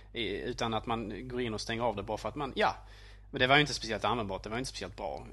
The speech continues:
Eh, och, och dessutom verkar man ju göra det inkonsekvent också, eftersom du nu talar om ex-, program som faktiskt finns och som är tillåtna, som inte gör någonting alls.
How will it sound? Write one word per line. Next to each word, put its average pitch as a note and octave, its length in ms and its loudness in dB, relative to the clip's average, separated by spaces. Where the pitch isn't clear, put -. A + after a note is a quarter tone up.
Eh, A2+ 180 -8
och, B2+ 260 -4
och B2+ 100 0
dessutom C#3 360 2
verkar A#2 240 2
man B2 120 2
ju C3+ 60 4
göra C#3+ 240 6
det A#2+ 180 4
inkonsekvent B2 680 0
också, G3 220 0
eftersom A2 320 -6
du A2+ 80 -4
nu D#3 120 -2
talar A2+ 280 2
om G#2+ 140 -2
ex-, - 240 -6
program A#2 360 -2
som G#2+ 140 -6
faktiskt - 300 -10
finns G#2 280 -6
och G2+ 60 -8
som G2+ 160 -8
är D#3 140 -4
tillåtna, F2+ 460 -10
som F#2 180 -10
inte G2+ 160 -10
gör G2+ 100 -8
någonting G2 340 -12
alls. - 320 -12